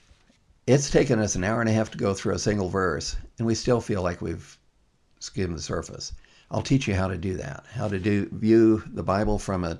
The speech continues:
ten thousand foot level, from, you know, a Piper Cub five hundred foot level, walking, getting down and walking the streets, and then eventually buying a house there and living.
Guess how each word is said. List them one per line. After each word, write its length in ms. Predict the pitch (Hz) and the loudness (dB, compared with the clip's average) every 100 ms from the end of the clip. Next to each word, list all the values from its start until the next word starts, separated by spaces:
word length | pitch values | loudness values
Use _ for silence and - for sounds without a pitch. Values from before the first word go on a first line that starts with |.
| _ - | _ -4
ten 200 | 113 120 | 0 0
thousand 400 | 120 113 104 101 | 2 2 2 -2
foot 260 | 120 107 | -4 -4
level, 420 | 113 107 107 107 - _ _ _ _ _ _ _ _ _ _ - | -2 -2 -2 -4 -8 _ _ _ _ _ _ _ _ _ _ -2
from, 640 | 113 107 98 92 87 87 _ _ _ - | 4 6 6 4 0 -4 _ _ _ -4
you 80 | 101 | 0
know, 80 | 87 | 0
a 60 | |
Piper 320 | 95 107 - | 4 4 4
Cub 360 | - 104 104 95 | 0 4 4 4
five 280 | - 95 104 | 2 4 4
hundred 280 | 104 104 - | 2 -2 -2
foot 180 | 104 | -4
level, 460 | 101 104 107 107 101 _ _ _ _ _ _ _ _ - | -2 -2 -2 -4 -8 _ _ _ _ _ _ _ _ -10
walking, 580 | 85 95 107 123 117 113 | 2 4 4 4 2 0
getting 320 | 107 104 107 | 0 0 0
down 180 | 98 98 | -2 0
and 80 | 85 | 0
walking 360 | 95 - 123 | 0 -2 -4
the 100 | 101 | -4
streets, 580 | - 113 101 101 - - - _ _ _ _ 220 | -4 -2 0 -2 -6 -14 -16 _ _ _ _ -8
and 120 | 143 | -4
then 100 | 101 | -2
eventually 480 | 98 104 110 107 90 | 0 0 0 -2 0
buying 340 | 87 104 110 | 2 2 2
a 60 | 101 | 0
house 360 | 98 98 - | 0 -2 -2
there 400 | 98 95 98 98 - - - | 0 2 2 -2 -10 -20 -10
and 140 | 95 92 | -8 -4
living. 360 | 98 87 - | -4 -4 -10